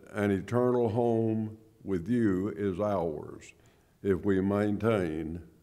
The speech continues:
that faith. Our Father, we're thankful for the gift of your Son, that through the sacrifice that you made of Christ,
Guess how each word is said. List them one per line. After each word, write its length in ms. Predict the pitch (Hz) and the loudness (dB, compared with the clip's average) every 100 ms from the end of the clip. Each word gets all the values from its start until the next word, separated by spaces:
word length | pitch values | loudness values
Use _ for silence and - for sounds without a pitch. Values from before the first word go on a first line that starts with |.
| _ - | _ -4
that 240 | 92 90 | -4 -4
faith. 640 | - 95 87 82 - - _ _ _ _ _ _ _ _ _ _ | -4 -2 -2 -6 -12 -20 _ _ _ _ _ _ _ _ _ _
Our 140 | 98 92 | -4 0
Father, 400 | 117 120 123 127 | 4 4 4 2
we're 240 | 107 98 | 2 0
thankful 600 | 92 117 120 117 127 139 | 2 2 2 2 -2 -4
for 500 | 113 104 90 87 87 - - - _ _ | -2 0 2 0 -4 -10 -20 -20 _ _
the 120 | 101 90 | -4 -2
gift 380 | 107 123 120 | 2 2 2
of 160 | 113 101 | -4 -2
your 180 | 127 123 | 0 -2
Son, 560 | 117 156 123 87 - - - _ _ _ _ _ _ _ _ _ | -2 -2 0 -4 -8 -16 -20 _ _ _ _ _ _ _ _ _
that 180 | 95 - | -4 2
through 200 | 127 113 | 4 4
the 120 | 104 | 2
sacrifice 1000 | - 135 131 127 117 127 120 120 120 - | 2 4 4 0 -2 2 2 2 0 -2
that 260 | 110 98 | -4 -2
you 140 | 110 101 | -2 0
made 300 | 107 113 127 | 2 2 0
of 180 | 139 - | -6 -4
Christ, 640 | 117 92 71 - - | -2 0 -2 -8 -18